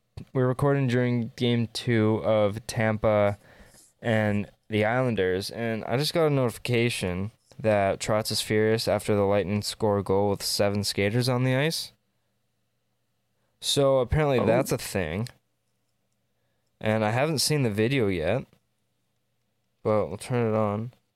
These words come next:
Speaker 2: Is that a, is that a play that you
Speaker 1: I
Speaker 2: can,
Speaker 1: don't
Speaker 2: like,
Speaker 1: th-
Speaker 2: challenge? Can you
Speaker 1: I don't
Speaker 2: challenge for
Speaker 1: think
Speaker 2: too many
Speaker 1: so.
Speaker 2: men? I feel like in the playoffs they should review,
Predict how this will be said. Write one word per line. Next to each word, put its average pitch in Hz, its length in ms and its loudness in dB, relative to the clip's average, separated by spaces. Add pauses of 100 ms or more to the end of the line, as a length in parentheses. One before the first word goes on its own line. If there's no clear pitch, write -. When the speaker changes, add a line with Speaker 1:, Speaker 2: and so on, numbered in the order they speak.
(880)
Speaker 2:
Is 110 120 2
that 135 180 6
a, - 160 6
is - 80 -12
that 156 140 2
a 339 40 -4
play 143 300 4
that 151 80 4
you 113 160 4
Speaker 1:
I 123 60 4
Speaker 2:
can, 120 100 6
Speaker 1:
don't 147 280 2
Speaker 2:
like, - 100 -18
Speaker 1:
th- - 120 -18 (200)
Speaker 2:
challenge? 107 600 0 (360)
Can 131 100 2
you 135 60 2
Speaker 1:
I - 20 2
don't 131 160 2
Speaker 2:
challenge 117 220 4
for 123 80 0
Speaker 1:
think 139 140 2
Speaker 2:
too 120 100 6
many 123 200 6
Speaker 1:
so. 110 60 6
Speaker 2:
men? 107 240 0 (2250)
I - 60 2
feel 226 200 6
like 403 160 2
in 247 60 6
the 220 80 8
playoffs 127 480 2
they 117 160 6
should 123 200 6
review, 104 440 6